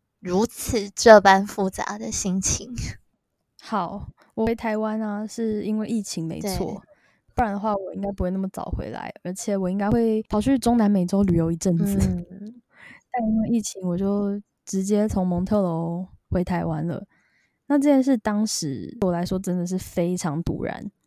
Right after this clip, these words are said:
Speaker 2: 因为疫情而影响，
Speaker 1: 嗯。
Speaker 2: 这件事情非常突然，我就回来台湾了。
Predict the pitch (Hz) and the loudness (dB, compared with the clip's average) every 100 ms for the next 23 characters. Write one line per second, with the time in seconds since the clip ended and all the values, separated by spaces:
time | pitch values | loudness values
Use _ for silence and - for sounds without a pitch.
0 | _ _ _ _ _ _ _ 277 320 311 | _ _ _ _ _ _ _ 4 6 4
1 | 262 - 180 175 - 175 185 - - 233 | 0 0 -2 -2 -2 -4 -2 -4 -4 -4
2 | 196 - _ _ _ _ - 226 214 190 | -4 -8 _ _ _ _ 0 2 2 0
3 | 180 196 185 - - 151 175 - 202 - | 2 0 -4 -6 -4 -4 -4 -6 -10 -4
4 | 196 214 185 165 - - 113 - - | 2 2 2 -2 -4 -6 -6 -8 -10